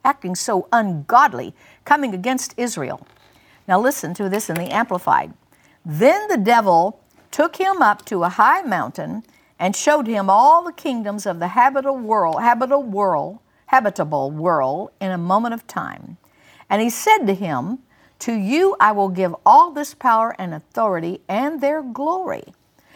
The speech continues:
for it has been turned over to me, and I give it to whomsoever I will."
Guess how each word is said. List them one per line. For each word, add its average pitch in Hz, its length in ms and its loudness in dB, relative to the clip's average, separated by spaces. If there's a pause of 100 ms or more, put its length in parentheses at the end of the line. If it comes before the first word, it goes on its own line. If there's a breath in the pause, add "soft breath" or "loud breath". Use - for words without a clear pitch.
(120)
for 247 240 2
it 240 100 -2
has 202 260 2
been 208 240 -4
turned 214 380 -2
over 370 260 4
to 220 140 -2
me, 143 380 -8 (480)
and 196 180 0
I 185 140 2
give 185 360 -2
it - 180 -6 (440)
to 190 120 -6
whomsoever 175 720 -6
I 165 160 -2
will." 160 640 -8